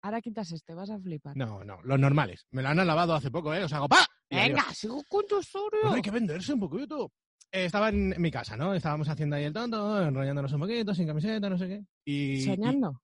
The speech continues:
Speaker 2: No, no, esto es en la vida real, pero da igual, viene al cuento porque me apetece contar.
Speaker 1: <laughs>
Speaker 2: Ya está, es mi programa.
Speaker 1: Vale.
Speaker 2: Entonces, le, yo en mi casa, como es el último piso, siempre he oído el ascensor.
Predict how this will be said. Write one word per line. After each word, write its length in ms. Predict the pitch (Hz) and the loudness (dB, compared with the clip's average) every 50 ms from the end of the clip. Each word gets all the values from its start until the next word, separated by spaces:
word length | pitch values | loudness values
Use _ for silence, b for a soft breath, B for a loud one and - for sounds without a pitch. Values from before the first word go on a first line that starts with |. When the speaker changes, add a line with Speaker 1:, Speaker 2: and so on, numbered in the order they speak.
| _ _ _ | _ _ _
Speaker 2:
No, 200 | 127 123 110 113 110 | -12 -10 -8 -6 -4
no, 200 | 110 120 135 127 | -2 0 0 0
esto 200 | 110 104 - - | -2 -4 -4 -4
es 80 | 147 120 | -2 0
en 60 | 143 | 0
la 100 | 139 127 | 0 0
vida 160 | 127 131 131 | 0 0 0
real, 180 | 127 131 143 131 | -2 -2 -4 -6
pero 140 | 110 113 113 | -6 -8 -8
da 80 | 113 | -6
igual, 220 | 113 110 156 190 147 | 0 2 2 2 2
viene 180 | 123 117 123 | 2 2 2
al 100 | 120 123 | 0 0
cuento 220 | 131 143 156 180 180 | 0 -2 -2 -2 -4
porque 160 | 151 120 120 | -6 -4 -4
me 80 | 120 | -4
apetece 260 | 113 107 110 110 - 110 | -4 -6 -8 -10 -12 -12
contar. 240 | 107 101 - _ _ _ _ _ _ _ _ | -16 -18 -20 _ _ _ _ _ _ _ _
Speaker 1:
<laughs> 260 | - B B B B B B B B B B B B _ _ | -8 B B B B B B B B B B B B _ _
Speaker 2:
Ya 60 | 101 - | -18 -8
está, 260 | - 190 240 262 185 | -2 2 4 4 4
es 60 | 180 | 6
mi 120 | 185 190 | 6 6
programa. 380 | 170 156 147 147 240 285 240 160 - _ _ | 4 4 2 2 2 2 2 0 -4 _ _
Speaker 1:
Vale. 340 | 151 139 143 165 180 165 - _ _ _ _ _ _ _ _ | -10 -8 -6 -6 -8 -10 -12 _ _ _ _ _ _ _ _
Speaker 2:
Entonces, 480 | 135 143 170 160 165 196 202 196 180 - | -4 -2 -2 2 4 4 2 2 0 -4
le, 280 | 147 143 151 143 143 - | -4 -2 0 0 0 -2
yo 220 | 123 113 156 165 | 0 2 4 6
en 80 | 175 175 | 6 6
mi 80 | 180 160 | 4 4
casa, 240 | 180 202 180 185 | 4 2 2 2
como 140 | 147 139 139 | 2 2 0
es 80 | 143 160 | 2 2
el 80 | 160 | 2
último 240 | 165 160 156 165 160 | 2 4 4 2 2
piso, 200 | 151 185 156 196 185 | 2 0 0 -2 -2
siempre 340 | - 160 156 160 156 156 | -2 -2 -2 -2 -2 0
he 40 | 147 | 0
oído 220 | 135 135 139 127 123 | 2 2 2 2 0
el 60 | 120 | -2
ascensor. 440 | 117 107 - - 104 - - 202 196 | -2 -4 -6 -10 -12 -8 -8 -8 -10